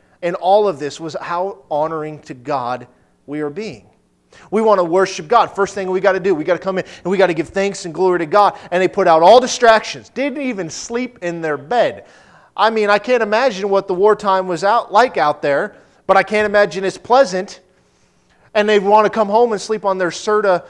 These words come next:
mattress that folds up and down and stuff and is air-cooled and all that. Probably not so much. But, but you know, I mean, they, they, they put away all the, the splendor and whatnot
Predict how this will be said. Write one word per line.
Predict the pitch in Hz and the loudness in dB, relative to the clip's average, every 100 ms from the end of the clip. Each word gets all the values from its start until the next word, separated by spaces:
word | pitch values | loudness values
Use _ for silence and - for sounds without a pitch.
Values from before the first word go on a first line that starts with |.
| - | -8
mattress | 180 196 214 190 - | 0 2 2 -2 -2
that | 165 - | -4 -2
folds | 202 185 | -2 0
up | 185 190 | -2 -4
and | 190 | -6
down | 175 175 185 | -4 -2 -2
and | 185 | -6
stuff | - 185 196 | -2 0 0
and | 180 | -4
is | 156 | -10
air-cooled | - 185 185 - 196 202 | -6 -4 -4 -4 -2 -2
and | 190 | -2
all | 190 190 | -2 -2
that. | 190 196 - - - | 0 -2 -4 -16 -2
Probably | 175 135 | -2 -2
not | 131 131 | -4 -8
so | - | -8
much. | 139 156 190 | -4 -2 -2
But, | - 196 | -4 -4
but | 175 202 | -2 -4
you | 247 | -2
know, | 254 | 0
I | 247 | 0
mean, | 240 240 - | -2 -6 -2
they, | 208 240 240 226 | 4 4 4 0
they, | 196 220 | 4 4
they | 220 | 4
put | 214 269 | 4 6
away | 262 226 | 8 8
all | 220 240 269 | 10 10 10
the, | 269 233 | 10 8
the | 202 202 | 8 4
splendor | - - 262 277 214 | 2 2 4 6 4
and | 196 | 4
whatnot | 196 185 180 170 190 | 6 4 4 2 2